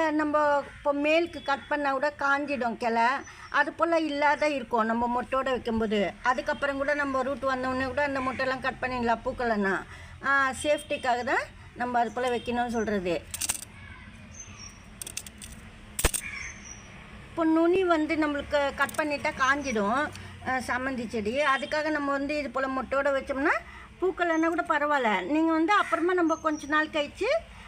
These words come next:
ஆ, வேர் வந்தவுடனே, ஆ, ஃபிஃப்டீன் டேஸ்க்கெல்லாம் வேர் வந்துரும், ஒன் வீக்லேயே வேர் வந்துரும். இருந்தாலும் சொல்றேன், நல்லா வர்றதுக்கு சொல்றேன் நான் வேர்.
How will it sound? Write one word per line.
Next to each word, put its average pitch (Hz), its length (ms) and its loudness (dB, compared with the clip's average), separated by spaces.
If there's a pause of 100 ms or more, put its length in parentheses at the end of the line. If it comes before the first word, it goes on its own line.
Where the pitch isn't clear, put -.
(120)
ஆ, 320 280 4
வேர் 311 320 2
வந்தவுடனே, 302 640 2 (540)
ஆ, 302 60 2 (360)
ஃபிஃப்டீன் 302 480 0
டேஸ்க்கெல்லாம் 370 400 0
வேர் 349 200 2
வந்துரும், 311 500 2 (120)
ஒன் 247 240 0
வீக்லேயே 294 360 0
வேர் 294 240 4
வந்துரும். 262 500 2 (360)
இருந்தாலும் 277 420 0
சொல்றேன், 262 400 0
நல்லா 247 320 2
வர்றதுக்கு 262 460 -2
சொல்றேன் 233 280 -2
நான் 214 240 0
வேர். 214 540 0